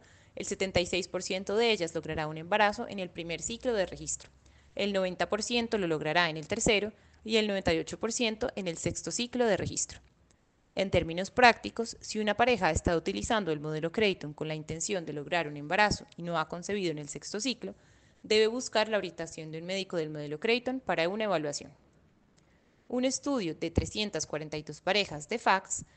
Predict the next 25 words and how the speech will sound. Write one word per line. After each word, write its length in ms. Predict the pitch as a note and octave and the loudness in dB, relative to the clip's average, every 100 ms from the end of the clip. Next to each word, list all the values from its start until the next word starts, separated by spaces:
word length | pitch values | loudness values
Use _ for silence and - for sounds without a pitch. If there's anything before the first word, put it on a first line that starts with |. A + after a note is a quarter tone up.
| _ - | _ -4
descubrió 580 | A#3+ - C4 B3 A#3+ | -4 -2 0 2 0
que 280 | - G3+ - | 0 -2 0
el 100 | E3+ | -4
ochenta 340 | E3 E3 F3 D#3+ | -6 -6 -4 -2
y 120 | E3 | -4
uno 100 | E3 | -6
por 140 | E3 | -8
ciento 320 | E3+ A3 G3+ E3 | -4 -4 -2 0
de 100 | D#3 | -2
las 160 | D#3 | -2
parejas 380 | E3+ F#3+ F#3 D3+ | 0 0 -2 -6
que 80 | E3 | -4
usaron 380 | - F3 D3+ D3 | 0 2 0 -8
el 120 | C#3+ | -6
S 240 | F3 E3+ D#3+ | -4 -4 -4
T 240 | E3+ G#3+ | -4 -4
M 180 | F3+ D3 - _ _ | -4 -8 -14 _ _
para 160 | F3+ F3+ | -2 0
quedar 240 | E3 D#3 | 0 0
embarazadas 640 | D#3 F3 G#3+ B3 G3+ G#3 - - | 0 0 4 6 6 4 -4 -2
lo 180 | A#3 B3+ | 2 4
lograron 480 | C4+ B3 G#3 A3 - | 6 6 4 2 -8
en 100 | D#3+ | -8
seis 240 | D3 C#3 | -8 -8
meses. 400 | D3+ - - | -8 -6 -6